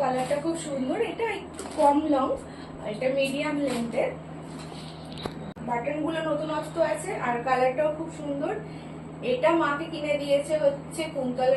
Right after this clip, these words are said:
রায়চৌধুরী, মানে মায়ের ছেলে, আর এটা মাকে কিনে দিয়েছে হচ্ছে বাবা, মানে আমার শ্বশুর বাবা। দুজনের তরফ থেকে ভালোই দুটো গিফট হয়ে গেছে,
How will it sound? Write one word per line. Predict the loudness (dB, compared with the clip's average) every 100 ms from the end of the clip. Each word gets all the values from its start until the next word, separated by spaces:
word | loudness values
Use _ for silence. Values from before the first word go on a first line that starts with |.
| 4
রায়চৌধুরী, | 2 2 0 0 -4 -4
মানে | -4 -4 -4 -4
মায়ের | -4 -4 -4 -2
ছেলে, | 2 6 4 2 -10 -12 -12 -12 -12 -10 -10 -10 -12 -12 -12 -6 -2
আর | 0 0 -4 -6 -8 -10 -6
এটা | 0 2 4
মাকে | 2 0 -2
কিনে | -4 -2
দিয়েছে | -2 -4 -4 -8 -6 -4
হচ্ছে | -4 -6 -6 -6 0
বাবা, | 2 4 4 4
মানে | 0 0 -2
আমার | -2 -4
শ্বশুর | -4 -2 0 0
বাবা। | -2 -4 -8 -10 -12 -12 -12 -12 -10 -6
দুজনের | -2 2 2 2 0
তরফ | -2 -2 -2
থেকে | 0 0 2
ভালোই | 0 0 -2
দুটো | 0 0 0
গিফট | 6 12 12
হয়ে | 12 6
গেছে, | -2 -4